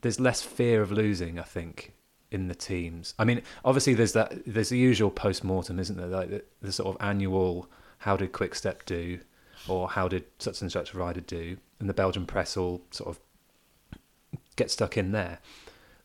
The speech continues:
But it tends to be raced with a bit more freedom and a bit more, uh, willingness to lose, I think. A bit more, perhaps, au-, like, audacity in the riders. So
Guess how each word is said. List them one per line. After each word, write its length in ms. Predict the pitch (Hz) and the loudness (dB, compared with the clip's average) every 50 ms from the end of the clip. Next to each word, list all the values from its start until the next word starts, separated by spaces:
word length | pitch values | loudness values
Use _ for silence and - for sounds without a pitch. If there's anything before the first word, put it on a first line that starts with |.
| _ | _
But 380 | - 127 120 113 - - - _ _ _ _ _ _ - | 6 6 6 6 4 0 -12 _ _ _ _ _ _ -10
it 180 | - - - | -8 -8 -6
tends 240 | - - 151 147 135 | -2 2 2 2 2
to 80 | - 127 | 4 2
be 80 | 123 | 2
raced 400 | 110 104 123 127 127 117 - - | 4 6 8 8 8 6 4 2
with 80 | 113 101 | 2 2
a 60 | 101 | 2
bit 240 | 101 - - - 127 | 4 2 2 2 2
more 260 | 104 107 104 101 98 | 0 2 2 2 0
freedom 600 | - - - 110 107 104 107 101 90 82 82 87 90 | 0 0 0 2 4 4 2 2 0 -4 -6 -8 -6
and 100 | 101 98 | -6 -2
a 20 | |
bit 140 | - 104 95 | -2 0 0
more, 400 | 98 95 92 90 90 87 87 - | 0 -2 0 0 -2 -4 -4 -6
uh, 180 | - - - - - - - | -8 -10 -10 -12 -12 -12 -4
willingness 460 | 104 104 113 110 104 98 95 95 - - | 2 4 4 4 4 4 2 0 -2 -2
to 120 | - - | -4 -2
lose, 320 | 92 95 98 95 98 92 | 0 0 2 2 0 -2
I 60 | 95 82 | -4 -6
think. 340 | - - 78 80 - - - | -6 -8 -10 -10 -12 -10 -8
A 60 | 98 | -4
bit 140 | - 107 98 | -2 -2 0
more, 340 | 95 95 92 90 90 - - - | 0 0 0 0 -2 -4 -8 -6
perhaps, 260 | - 90 - - - | -6 -4 -4 -4 -6
au-, 140 | 98 92 - | -6 -6 -6
like, 160 | - 92 90 | -6 -6 -4
audacity 580 | 90 95 95 95 92 - - 101 - - 95 85 | -2 -2 0 0 -2 -2 -2 -6 -6 -4 -4 -4
in 120 | 85 85 | -4 -4
the 100 | 85 85 | -6 -6
riders. 420 | 85 85 87 87 87 82 85 82 - | -4 -2 -2 -2 -2 -4 -6 -8 -8
So 300 | - - - 90 87 | -8 -6 -4 -4 -4